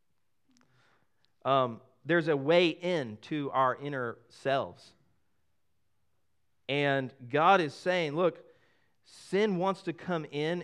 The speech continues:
and its desire is to rule you. Its desire is for you.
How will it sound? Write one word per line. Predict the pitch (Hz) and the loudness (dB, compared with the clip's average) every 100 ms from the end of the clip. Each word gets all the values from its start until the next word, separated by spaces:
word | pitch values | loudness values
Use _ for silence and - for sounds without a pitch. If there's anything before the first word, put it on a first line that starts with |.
| - | -8
and | 139 135 127 117 - _ _ _ _ - | -6 -4 -6 -8 -14 _ _ _ _ -8
its | 147 - | -8 -8
desire | 147 123 131 135 120 110 | -10 -2 2 2 0 -4
is | 117 - | -12 -16
to | - | -16
rule | 101 104 101 | -12 -12 -12
you. | 85 82 - _ _ _ _ _ _ _ _ _ _ _ _ _ _ _ _ | -14 -18 -20 _ _ _ _ _ _ _ _ _ _ _ _ _ _ _ _
Its | - | -12
desire | 147 131 156 151 131 | -10 2 4 4 2
is | 123 - - - | -4 -10 -20 -8
for | 135 131 | -4 -4
you. | 123 92 | -6 -12